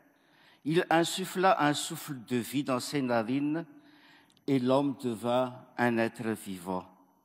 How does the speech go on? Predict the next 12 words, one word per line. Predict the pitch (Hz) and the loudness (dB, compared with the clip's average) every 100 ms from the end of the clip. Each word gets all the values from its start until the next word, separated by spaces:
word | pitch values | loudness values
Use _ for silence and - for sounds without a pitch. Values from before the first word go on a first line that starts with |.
| _ _ _ _ _ - - - | _ _ _ _ _ -20 -8 0
Alors, | 143 175 196 175 - - - - _ _ _ _ _ _ - | 4 8 6 6 -4 -20 -20 -20 _ _ _ _ _ _ -2
pourquoi | 190 170 - 202 | -2 0 4 4
Jésus | 156 151 123 156 | 6 4 2 2
refait-il | 165 156 170 151 - 175 | 0 0 -4 -6 -6 -8
ce | 143 147 120 | -6 -4 -2
geste ? | 143 196 - - - - _ _ _ _ _ _ _ _ _ | -2 -4 -6 -16 -20 -20 _ _ _ _ _ _ _ _ _
Tout | 175 | -6
simplement | 165 208 202 202 196 214 | 2 2 2 0 2 2
parce | 208 175 - | 4 2 0
qu'il | - 170 139 | -10 -8 -6
veut | 123 | -6
faire | 139 170 165 | -4 0 0